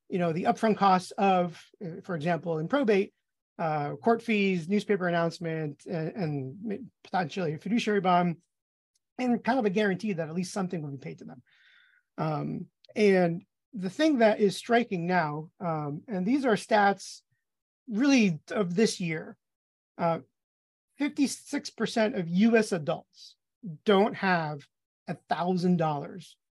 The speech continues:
at the ready right now, right? That, that, that doesn't mean necessarily that fifty-six percent of the population doesn't have a thousand dollars, period. They could have equity in the house, they could have a four oh one K,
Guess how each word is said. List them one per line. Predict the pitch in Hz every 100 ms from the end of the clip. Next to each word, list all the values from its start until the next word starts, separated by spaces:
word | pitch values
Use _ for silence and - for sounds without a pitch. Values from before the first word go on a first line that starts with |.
| _ _ -
at | 180 208
the | 226
ready | 196 160 151 143 _ _ -
right | 175 175 -
now, | 170 - - _ _ _ _ _ _ _ _ -
right? | 196
That, | 233
that, | 240 247
that | 285
doesn't | 277 277
mean | 302
necessarily | 269 254 220 247 233
that | 185
fifty-six | 226 190 208 -
percent | - 196
of | 170
the | 185
population | 180 170 175
doesn't | 143
have | 160 139
a |
thousand | 185 156 156
dollars, | 151
period. | - 330 196 147 - _ -
They | 254
could | 208
have | 196
equity | 165 170 147
in |
the | 156
house, | 247 254 226
they | 202
could | -
have | 156
a | 151
four | - 160
oh |
one | 147
K, | 147 254 233 220